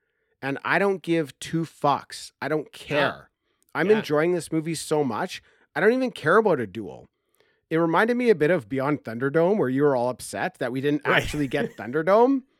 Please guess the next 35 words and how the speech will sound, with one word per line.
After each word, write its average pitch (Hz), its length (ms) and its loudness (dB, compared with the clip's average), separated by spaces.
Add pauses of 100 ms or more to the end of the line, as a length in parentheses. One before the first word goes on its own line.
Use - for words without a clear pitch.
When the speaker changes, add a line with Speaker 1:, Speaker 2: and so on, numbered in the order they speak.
(200)
Speaker 1:
It 175 120 -8
was 156 80 -2
Speaker 2:
Yeah. 175 60 4 (260)
Speaker 1:
like, 175 80 -8
"But 202 120 2
they 226 160 4
called 202 340 2
it 220 160 0
Thunderdome. 190 680 -2
Where's 180 300 -2
the 190 140 -10
Speaker 2:
Yeah. 165 200 0
Speaker 1:
Thunderdome? 135 640 -2 (440)
I 139 120 -2
want 185 300 0
some 180 180 -6
Thunderdome." 160 680 -4 (1200)
It, - 180 -12
it 165 200 -8
felt 196 280 2
like 151 220 -2
that, 120 280 -2
but 120 160 -4
at 123 140 -8
the 135 60 -8
same 139 320 -2
time, 113 500 -4 (800)
I 143 140 2
loved 147 760 2
the 139 100 -2
twist. - 520 -8
I 143 100 -2
love 170 480 -2
the 185 100 -2
name. 170 680 0